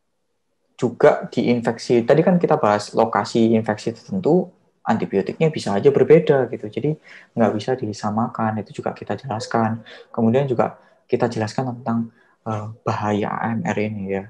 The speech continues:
gitu. Mungkin paling gampang menjelaskan dalam hal harga, ya. Misalnya, "Ibu, antibiotik ini mahal kan, tahu,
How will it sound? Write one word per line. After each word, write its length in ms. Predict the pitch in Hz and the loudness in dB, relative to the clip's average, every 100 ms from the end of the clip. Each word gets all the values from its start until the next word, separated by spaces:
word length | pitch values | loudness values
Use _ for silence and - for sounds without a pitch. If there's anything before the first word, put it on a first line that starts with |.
| - | -14
gitu. 160 | - _ _ _ _ _ _ - - - _ - | -16 _ _ _ _ _ _ -20 -20 -20 _ -10
Mungkin 240 | 147 233 220 | 2 6 8
paling 160 | 165 | 6
gampang 320 | 143 117 135 180 | 4 2 4 6
menjelaskan 560 | 156 120 110 - 147 | 6 4 2 2 0
dalam 240 | 123 107 107 | 2 0 -2
hal 80 | 113 | -6
harga, 560 | 110 110 113 - 104 101 | -2 -2 -4 -2 -2 -2
ya. 80 | 98 | -4
Misalnya, 400 | 107 117 131 - - - - | -4 -6 -6 -8 -20 -14 2
"Ibu, 240 | 131 151 | 4 4
antibiotik 480 | 165 139 131 110 - 123 | 4 2 0 -4 -4 -6
ini 240 | 139 151 | -2 -2
mahal 320 | 131 107 127 | -2 0 2
kan, 160 | 139 160 | 2 0
tahu, 400 | 156 127 151 165 | 0 2 2 0